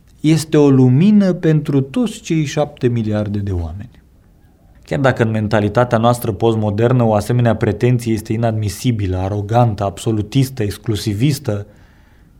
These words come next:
ea rămâne o pretenție. Față de o asemenea declarație se pot lua doar două poziții. Fie o accepți ca fiind adevărată, fie o respingi ca fiind falsă.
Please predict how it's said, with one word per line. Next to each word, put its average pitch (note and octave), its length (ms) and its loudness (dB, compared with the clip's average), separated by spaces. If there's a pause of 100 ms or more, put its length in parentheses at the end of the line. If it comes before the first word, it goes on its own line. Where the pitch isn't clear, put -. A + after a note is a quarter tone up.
ea D3 180 2
rămâne G#3 340 2
o F3 80 0
pretenție. D#3 640 -4 (1120)
Față C3+ 280 0
de C#3 100 6
o C#3 60 8
asemenea E3+ 420 4
declarație A#2 920 2
se D#3 160 -6
pot D#3+ 220 -2
lua D#3 340 2
doar C#3 340 0
două C3+ 400 2
poziții. A2+ 720 -2 (720)
Fie - 180 -6
o A#2 100 2
accepți - 460 0
ca A2 140 -2
fiind G#2+ 260 -4
adevărată, G#2+ 720 -2
fie D3 260 -6
o B2+ 80 2
respingi A#2+ 720 -6
ca G#2 180 -6
fiind G2+ 320 -6
falsă. - 580 -14